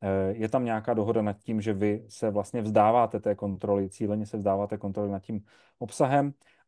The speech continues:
a spoléhá se na to, že většina uživatelů má,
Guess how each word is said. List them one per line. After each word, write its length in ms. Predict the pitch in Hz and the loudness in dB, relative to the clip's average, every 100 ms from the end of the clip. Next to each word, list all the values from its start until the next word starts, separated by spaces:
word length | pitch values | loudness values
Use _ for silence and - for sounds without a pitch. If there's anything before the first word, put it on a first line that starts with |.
| - | 2
a 280 | 110 110 - | 4 2 -4
spoléhá 480 | - - 113 117 120 | -8 2 4 4 0
se 140 | 123 | -2
na 100 | 104 | -4
to, 160 | 117 104 | -2 -2
že 140 | 107 | -2
většina 480 | 95 98 - 104 104 | -2 -4 -4 -4 -4
uživatelů 580 | 117 98 95 - 98 98 | -8 -6 -6 -4 -4 -2
má, 440 | 98 95 92 98 | 0 0 0 -4